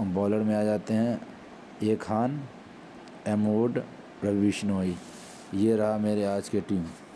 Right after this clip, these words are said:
और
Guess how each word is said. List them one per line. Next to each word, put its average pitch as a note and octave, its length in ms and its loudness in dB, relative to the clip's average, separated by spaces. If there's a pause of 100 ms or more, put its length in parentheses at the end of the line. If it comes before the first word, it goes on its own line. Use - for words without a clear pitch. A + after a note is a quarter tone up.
(2000)
और F2+ 400 -2